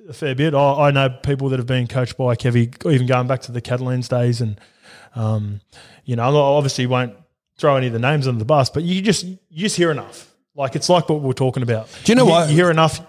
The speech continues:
Speaker 1: You don't hear enough of people backing him to know that, you know, what he's sort of capable of.
Speaker 2: And a lot of the times you can get the reaction off how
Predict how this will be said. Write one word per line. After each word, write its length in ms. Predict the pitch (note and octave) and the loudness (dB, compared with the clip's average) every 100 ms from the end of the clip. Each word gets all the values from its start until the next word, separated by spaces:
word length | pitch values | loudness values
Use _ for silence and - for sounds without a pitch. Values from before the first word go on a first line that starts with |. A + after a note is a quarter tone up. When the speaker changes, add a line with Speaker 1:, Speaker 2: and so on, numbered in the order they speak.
| _ _ | _ _
Speaker 1:
You 120 | D3 | -2
don't 180 | D#3+ G3+ | 0 2
hear 160 | F3 E3 | 2 2
enough 380 | D3+ D3+ C#3+ F3 | 2 2 0 -6
of 160 | D3 | -8
people 240 | C#3+ C#3 B2 | -2 -2 0
backing 320 | C3+ C3 C3+ | 0 -2 -2
him 140 | C3 | -8
to 100 | A#2+ | -6
know 200 | B2+ B2 | -4 -2
that, 360 | B2 A#2 B2 _ _ _ _ | -2 -4 -6 _ _ _ _
you 80 | C3+ | -6
know, 120 | A#2+ | -4
what 200 | A#2+ C3 | -2 0
he's 400 | B2 A2+ - - - | -2 -4 -8 -12 -14
sort 240 | - B2 | -10 -10
of 60 | A#2 | -8
capable 440 | B2 A#2 A2+ A#2 | -8 -8 -8 -8
of. 320 | A2+ G#2+ A2 C#3 _ _ _ - | -8 -10 -14 -18 _ _ _ -4
Speaker 2:
And 200 | E3+ F3 | -2 2
a 60 | E3+ | 4
lot 140 | G#3+ | 4
of 80 | G#3+ | 2
the 60 | |
times 300 | F3 E3+ D3+ | 2 2 4
you 60 | C3+ | 2
can 140 | C#3 | 2
get 140 | C3 C#3 | 2 2
the 60 | |
reaction 380 | A#2+ B2 B2 C3 | 2 2 0 0
off 260 | A#2+ - - | -2 -4 -8
how 420 | - - B2 B2+ | -8 -2 0 0